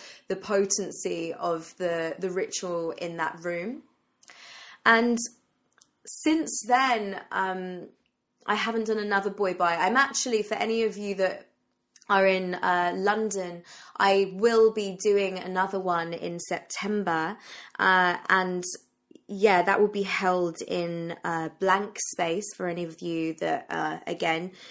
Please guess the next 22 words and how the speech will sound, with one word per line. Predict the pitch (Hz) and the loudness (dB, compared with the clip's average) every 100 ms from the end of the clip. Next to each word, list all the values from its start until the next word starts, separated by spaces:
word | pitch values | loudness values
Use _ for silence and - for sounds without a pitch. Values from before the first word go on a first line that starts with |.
| - _ | -20 _
maybe, | 190 175 175 175 170 - | -2 -2 0 -2 -4 -6
um, | 170 165 165 | -4 -2 -2
in | 170 185 | -2 -2
the | |
knowing | 180 175 175 175 | -2 -2 -2 -6
of | 165 | -4
where | 175 165 165 - | -2 -2 -4 -2
Blank | 180 170 - | -2 -2 -4
Space | 170 165 180 | -4 -4 -4
is | 165 - | -6 -8
in | 170 | -8
Hackney. | 175 196 - - 170 170 - - - - | -4 -4 -4 -10 -10 -10 -16 -20 -20 0
Um, | 180 180 175 | 2 2 -2
and | 196 | 0
that | 196 - | 2 2
will | 202 | 0
be | 196 196 180 175 | 2 2 4 0
on | - 170 | -2 -8
the | 165 | -8
twelfth | - 170 160 - | -10 -8 -8 -8
of | |
September. | - - - 156 156 143 | -10 -10 -10 -10 -8 -8